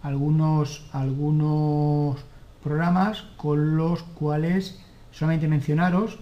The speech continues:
luego ya a lo largo del curso se os mostrará a lo largo de otros vídeos cómo funcionan,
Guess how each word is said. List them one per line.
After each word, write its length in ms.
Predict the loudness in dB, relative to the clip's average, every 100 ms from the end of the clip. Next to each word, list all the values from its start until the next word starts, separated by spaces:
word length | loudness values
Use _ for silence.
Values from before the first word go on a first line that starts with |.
| -6
luego 280 | -2 2 2
ya 140 | 0
a 40 | -2
lo 80 |
largo 220 | -2 0 -2
del 120 | -2
curso 480 | 0 0 -2 -6 -8 -18 -20 -20
se 160 | -8 -2
os 40 |
mostrará 500 | 0 0 0 0 2
a 20 |
lo 60 | 2
largo 260 | 0 0 -2
de 80 | -2
otros 240 | 0 0
vídeos 480 | 0 0 -2 -6 -12 -20 -20 -10
cómo 200 | -4 -2
funcionan, 580 | 0 -2 0 0 0